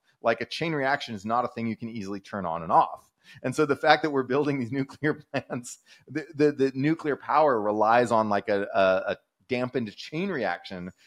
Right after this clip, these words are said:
is, is kind of an L for nuclear power, because in, in the nineteen forties, that's the best we could think of, right? Well, it's not the nineteen forties anymore. We're smarter now.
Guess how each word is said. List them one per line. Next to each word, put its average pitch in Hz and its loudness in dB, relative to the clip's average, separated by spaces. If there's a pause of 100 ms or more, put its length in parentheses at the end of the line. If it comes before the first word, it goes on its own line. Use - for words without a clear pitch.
(140)
is, 110 -6 (160)
is 113 -4
kind 151 -4
of 113 -4
an 104 -4
L 110 2
for - -12
nuclear 117 -6
power, 110 2 (140)
because 147 -2 (220)
in, 185 0 (240)
in 170 2
the 151 0 (640)
nineteen 147 0
forties, 135 -2
that's 123 -2
the 123 -8
best 123 0
we 127 -4
could - -8
think 196 -2
of, 69 -6 (680)
right? 113 4 (340)
Well, 147 6
it's 147 2
not 208 10
the 202 4
nineteen 160 4
forties 160 4
anymore. 131 4
We're 110 0
smarter 156 6
now. 107 8